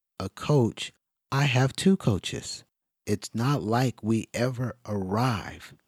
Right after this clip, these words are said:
There's always other people who have been through some of the things that you're going through, who can be there to help pick you up, hold your arms up, help you to organize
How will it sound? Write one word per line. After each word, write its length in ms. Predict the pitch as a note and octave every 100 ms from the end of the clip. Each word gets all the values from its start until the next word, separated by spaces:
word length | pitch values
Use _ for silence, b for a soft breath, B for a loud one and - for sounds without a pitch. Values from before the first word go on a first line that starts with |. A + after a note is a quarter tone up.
| -
There's 360 | A2 G#2 - -
always 680 | - A2 B2+ C3 C3 B2+ -
other 320 | - A2 G#2+ G2
people 720 | - B2+ C3+ - F#2 F2+ G#2 _ _ _ _
who 600 | - - B2 G#2+ G2+ G#2 - _ _ _
have 340 | - G#2 F#2
been 260 | A2 B2 B2
through 400 | - A2 G#2+ G#2+
some 260 | - A#2+
of 100 | B2+
the 80 | A#2+
things 500 | G2 G#2+ G2 F#2+ G#2
that 240 | - F2 C#2+
you're 260 | F#2+ C3
going 400 | B2 G#2+ G2 F2+
through, 360 | - F#2 G2 G#2+
who 260 | F#2+ A2
can 260 | G#2 G2+ F#2
be 280 | F2 C#3 D3
there 340 | G#2 E2 F#2
to 180 | - G2
help 340 | - A2 - -
pick 320 | C#3 C3+ -
you 180 | A#2+ F2
up, 160 | E2+ -
hold 360 | - A#2 A#2 G#2+
your 160 | A2+ -
arms 440 | G#2+ G#2 G#2 F2+
up, 180 | F#2 F2 _ -
help 320 | - A2+ -
you 160 | G#2+ G2+
to 260 | - F2+ -
organize 1400 | - A#2 B2 A#2+ A#2 G2 E2+ E2+ E2+ F#2 A2+ B2 - -